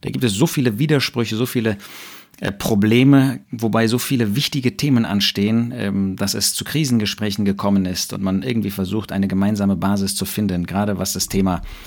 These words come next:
Russland und Ukraine betrifft. Das betrifft die Politik, die Wirtschaft, die Außenpolitik, auch das Militär und so weiter. Und man fragt sich dann, wie kommt man aus solchen Konflikten wieder heraus?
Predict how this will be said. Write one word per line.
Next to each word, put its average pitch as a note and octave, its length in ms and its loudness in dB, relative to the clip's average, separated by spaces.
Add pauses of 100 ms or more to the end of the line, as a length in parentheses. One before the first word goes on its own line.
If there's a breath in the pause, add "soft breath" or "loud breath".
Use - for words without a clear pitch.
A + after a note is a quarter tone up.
(260 loud breath)
Russland G#2 360 0
und G2+ 320 -4
Ukraine G#2+ 520 4
betrifft. - 800 -2 (560 loud breath)
Das - 220 0
betrifft - 420 0
die A2+ 80 2
Politik, A2 560 4
die G#2 120 2
Wirtschaft, B2+ 360 2
die - 100 -2
Außenpolitik, G#2 840 2
auch G3+ 160 -4
das - 240 -2
Militär G#2 580 0
und G2+ 140 -2
so G2 120 -2
weiter. F2 400 -4 (120)
Und - 160 -6
man D3+ 80 4
fragt G3 340 2
sich - 180 0
dann, D3 240 4 (400 loud breath)
wie G#3 280 6
kommt A#3 360 4
man F#3 380 4 (380 loud breath)
aus C#3+ 180 2
solchen E3 320 4
Konflikten C#3+ 540 0
wieder C3 160 2
heraus? B2+ 680 2